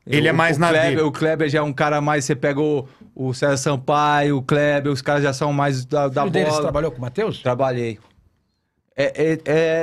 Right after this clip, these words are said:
Speaker 2: é também mais aberto do que o Tite, o Tite é mais ficar no canto dele, mas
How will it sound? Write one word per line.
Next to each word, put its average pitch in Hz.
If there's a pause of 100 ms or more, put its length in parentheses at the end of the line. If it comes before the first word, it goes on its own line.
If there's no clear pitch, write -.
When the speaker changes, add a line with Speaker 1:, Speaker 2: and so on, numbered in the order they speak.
(120)
Speaker 2:
é 139
também 156
mais 165
aberto 156
do 135
que 156
o 147
Tite, 165
o -
Tite 156
é 160
mais 151
ficar 147
no 147
canto 147
dele, 151 (320)
mas 127